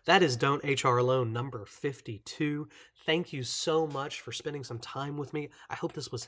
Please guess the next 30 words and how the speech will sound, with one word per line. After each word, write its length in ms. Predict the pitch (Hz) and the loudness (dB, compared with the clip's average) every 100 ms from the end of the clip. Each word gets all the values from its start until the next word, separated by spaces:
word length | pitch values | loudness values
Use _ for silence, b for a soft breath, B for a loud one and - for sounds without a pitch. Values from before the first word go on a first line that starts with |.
| - | -10
helpful 400 | 135 - 156 135 | -12 -10 -14 -12
for 240 | 151 147 | -8 -8
you. 260 | 151 165 170 _ B B B _ | -6 -8 -8 _ B B B _
Check 200 | 247 233 | 6 6
us 100 | 220 | 8
out 140 | 165 | 8
on 120 | 156 127 | 8 4
LinkedIn, 400 | 135 127 139 120 | 0 0 -4 -4
Twitter, 260 | 143 131 | -4 -6
Facebook. 480 | 120 135 - - - | -2 -2 -2 -10 -12
Comment, 540 | - 151 160 160 147 | -2 2 4 2 -2
like, 300 | 101 120 143 | -6 -6 -4
share. 400 | - - 139 139 B B B | -6 -6 -8 -10 B B B
Let 140 | - 202 | -2 -2
us 120 | 196 | 2
know 100 | 214 | 2
what's 140 | 202 | 2
going 260 | - 190 185 | 2 4 4
on. 280 | 185 143 117 | 2 0 2
We 120 | 151 | 2
want 180 | 165 156 | 4 0
to 80 | 156 | -2
help 240 | 151 - | -6 -4
you 140 | 143 | -8
in 180 | 135 123 | -6 -4
your 260 | 120 131 131 | 0 0 0
organization. 680 | 123 117 117 110 110 117 117 b b b b b b _ _ _ _ _ _ _ _ _ - _ | 0 -2 -4 -6 -8 -14 -20 b b b b b b _ _ _ _ _ _ _ _ _ -20 _
Thank 280 | 139 135 - | 4 4 4
you 100 | 143 | 2
again. 440 | 123 110 101 98 | 2 -6 -6 -12